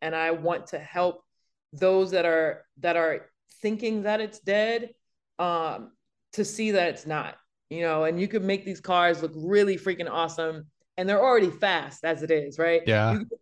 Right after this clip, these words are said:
Speaker 1: it even faster and they'll still look awesome.
Speaker 2: Yeah, I, I couldn't, couldn't agree more. One of the things that really got me into E Vs at the beginning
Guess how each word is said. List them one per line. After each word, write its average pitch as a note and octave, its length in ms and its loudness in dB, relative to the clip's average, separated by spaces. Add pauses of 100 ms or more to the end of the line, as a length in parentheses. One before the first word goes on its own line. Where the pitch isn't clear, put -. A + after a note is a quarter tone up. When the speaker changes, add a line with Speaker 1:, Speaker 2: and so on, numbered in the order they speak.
Speaker 1:
it A3+ 40 -12
even F3 220 -8
faster G#3+ 600 0 (120)
and F3+ 80 -10
they'll G3 100 -6
still B3+ 260 0
look A3 220 -2
awesome. D3 500 -10 (1400)
Speaker 2:
Yeah, C3+ 200 6 (120)
I, C3+ 60 4
I C#3+ 60 6
couldn't, C#3 360 2 (240)
couldn't D#3 140 6
agree A#2+ 220 4
more. A2+ 340 2
One C3+ 160 2
of D#3 60 4
the A#2+ 220 0 (300)
things C3 260 -2
that A2 140 -2
really A#2+ 220 -2
got A#2 220 -4
me A#2 180 -2
into A2 320 -4
E C3 160 0
Vs A2+ 320 0
at A2+ 100 0
the A2+ 80 -6
beginning G#2+ 580 -2